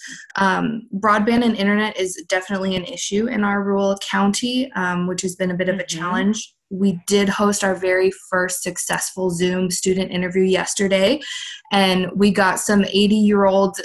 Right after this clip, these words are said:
Speaker 1: committee members hooked into Zoom and seeing the students, so that was a success for us. Um, it went pretty well. I think internet connectivity is gonna be our biggest challenge, but the committee felt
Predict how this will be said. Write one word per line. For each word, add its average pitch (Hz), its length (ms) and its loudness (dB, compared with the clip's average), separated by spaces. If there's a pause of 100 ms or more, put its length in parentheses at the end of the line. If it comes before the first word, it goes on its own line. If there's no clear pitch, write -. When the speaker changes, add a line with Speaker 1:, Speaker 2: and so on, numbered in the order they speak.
(160)
Speaker 1:
committee 202 380 4
members 196 640 2 (140)
hooked 202 240 -2
into 196 260 2
Zoom 185 440 2 (160)
and 180 320 0
seeing 190 300 2
the 180 100 -4
students, 190 560 -2
so 185 100 -2
that 175 220 -2
was 175 180 -2
a 175 80 -4
success 175 600 -4
for 175 200 -6
us. 202 260 -2 (540)
Um, 180 640 0
it 214 200 2
went 220 360 0
pretty 262 240 2
well. 226 340 4
I 214 100 -2
think 220 200 0
internet 202 420 2
connectivity 202 600 -2
is 196 120 -2
gonna 196 200 0
be 190 140 0
our 180 120 0
biggest 190 540 -4 (100)
challenge, 208 640 0
but 196 340 2
the 190 440 2 (440)
committee 214 400 2
felt 202 600 0